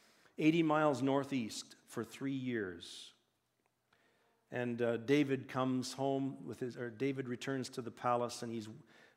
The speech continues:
re-, weeping bitterly, it says, verse thirty-six.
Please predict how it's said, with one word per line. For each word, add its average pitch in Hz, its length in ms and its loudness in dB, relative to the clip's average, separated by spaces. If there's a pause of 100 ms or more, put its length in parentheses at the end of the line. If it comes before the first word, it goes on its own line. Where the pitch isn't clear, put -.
re-, 131 280 -2
weeping 135 460 0
bitterly, 117 540 0
it 107 120 -8
says, 101 640 -6 (220)
verse 110 240 -8
thirty-six. 113 800 -8